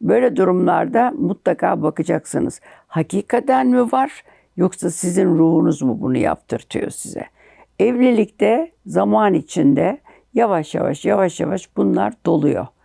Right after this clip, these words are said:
Yalnızlık var ev-, evlilikte, güven problemi var. Y-, e, yalnızlık çok önemli. Mesela ben bunu gerek <clears throat> genç hanımlarda veyahut işte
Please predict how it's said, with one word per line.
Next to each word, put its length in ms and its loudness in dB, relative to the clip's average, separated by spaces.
Yalnızlık 720 0
var 220 -2
ev-, 320 -2
evlilikte, 600 -2
güven 460 0
problemi 680 -2
var. 300 -4
Y-, 280 0
e, 60 0
yalnızlık 800 0
çok 240 -6
önemli. 440 0
Mesela 360 -4
ben 240 2
bunu 260 4
gerek 560 -2
<clears throat> 540 -2
genç 360 0
hanımlarda 840 2
veyahut 420 -4
işte 360 -6